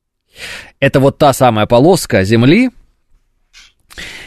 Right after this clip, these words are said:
из разных регионов, э, которая образовалась в результате начала специальной военной операции за первые дни. Все ясно, да? Вот так вот. Там Л Н Р, Д Н Р, Запорожье, Херсонщина.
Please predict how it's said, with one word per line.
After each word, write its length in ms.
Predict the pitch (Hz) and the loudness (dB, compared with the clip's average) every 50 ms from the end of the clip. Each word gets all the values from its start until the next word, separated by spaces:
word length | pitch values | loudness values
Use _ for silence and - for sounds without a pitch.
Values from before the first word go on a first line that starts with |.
| - - - - | -20 -20 -10 -6
из 180 | - 113 95 117 | -4 -2 0 0
разных 260 | 113 110 87 117 - | 0 0 0 0 0
регионов, 580 | 110 117 113 117 113 104 101 98 90 - - - - | 0 2 2 2 2 2 2 0 -2 -6 -8 -6 -2
э, 180 | - 107 107 | 0 0 2
которая 320 | - 120 - 160 151 143 127 | 2 0 2 2 2 2 2
образовалась 420 | 131 127 113 143 165 214 226 170 | 2 2 2 2 2 2 2 0
в 40 | - | -2
результате 360 | 131 117 - 160 165 - 143 | -4 -2 0 0 0 0 0
начала 340 | 131 131 - - 160 180 170 | -2 0 0 2 2 2 2
специальной 340 | - - - 127 131 135 127 | 0 0 0 0 0 2 2
военной 340 | 113 110 117 120 113 110 | 2 2 2 2 2 0
операции 440 | 107 - 104 92 82 82 - - 104 | 0 0 0 -2 -2 -4 -6 -6 -4
за 160 | 95 101 123 | -2 0 0
первые 320 | 113 - 147 139 123 120 98 | 0 2 0 0 0 -2 -4
дни. 240 | 82 - 82 - - _ _ _ _ _ _ _ _ _ _ _ _ _ _ _ _ | -4 -8 -12 -14 -16 _ _ _ _ _ _ _ _ _ _ _ _ _ _ _ _
Все 180 | - - - 151 | -4 0 2 2
ясно, 300 | 127 110 101 - 110 110 | 2 2 0 -2 -4 0
да? 160 | 139 170 190 | 0 0 0
Вот 100 | 165 139 | 0 0
так 140 | 127 117 85 | -2 -2 -2
вот. 140 | 98 - - - - - - - - - _ _ | -4 -10 -10 -16 -18 -18 -18 -20 -20 -20 _ _
Там 180 | - 101 87 - | -2 -2 -2 0
Л 160 | 123 123 123 127 | 0 2 2 2
Н 80 | 127 | 2
Р, 120 | 127 123 113 | 2 2 2
Д 180 | 107 123 123 | 2 2 2
Н 100 | 120 123 | 2 2
Р, 180 | 123 110 - - - - - - _ _ - - | 2 0 0 -4 -10 -18 -20 -20 _ _ -10 -6
Запорожье, 560 | 131 113 104 - 123 123 151 190 180 156 135 | -4 -2 0 2 2 2 2 2 0 0 -2
Херсонщина. 720 | - - 120 113 - - - 80 82 - - - - 90 | -2 -2 -4 -4 -4 -6 -6 -6 -6 -8 -8 -10 -10 -12